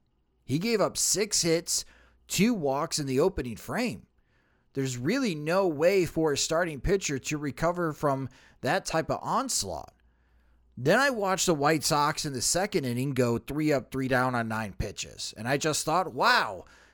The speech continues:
this team is really prepared for this critical road trip." Then a funny thing happened. The White Sox had a rally going in the third inning after Tim Anderson stole second base to put runners on second and third for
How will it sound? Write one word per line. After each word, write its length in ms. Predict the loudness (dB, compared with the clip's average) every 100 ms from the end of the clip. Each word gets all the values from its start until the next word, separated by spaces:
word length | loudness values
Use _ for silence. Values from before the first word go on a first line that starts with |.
| -6
this 280 | 0 0
team 260 | 2 -2 0
is 160 | -2 -2
really 460 | -2 2 4 2
prepared 520 | 0 -4 0 2 2
for 160 | 0 -2
this 200 | 0 -2
critical 520 | -2 0 0 0 -6
road 300 | -2 -2 -2
trip." 480 | -4 -4 -6 -12 -18 -20 _ _ _ _ _ _ _ _ _ _
Then 200 | -4 2
a 60 | 2
funny 280 | 2 0 0
thing 240 | 2 2
happened. 600 | 0 -6 -10 -14 -16 -20 _ _ _ _ _ _ _
The 60 | -2
White 320 | 2 2 2
Sox 320 | 2 2 0
had 120 | 0
a 60 | -2
rally 460 | -2 -2 0 0
going 560 | 0 -2 -2 -6 -8 -10
in 140 | -8 -4
the 100 | -2
third 320 | 2 4 4
inning 300 | 2 -2 -6
after 420 | -6 -6 -4 -4
Tim 320 | 0 4 4
Anderson 460 | 4 0 0 -2 -2
stole 320 | 0 2 2
second 400 | 2 0 -2 -2
base 260 | 0 0 0
to 80 |
put 220 | -2 -2 0
runners 340 | 0 0 -2
on 80 | -2
second 360 | 0 0 -2
and 140 | -6 -2
third 280 | 2 2 0
for 440 | 0 2 2 0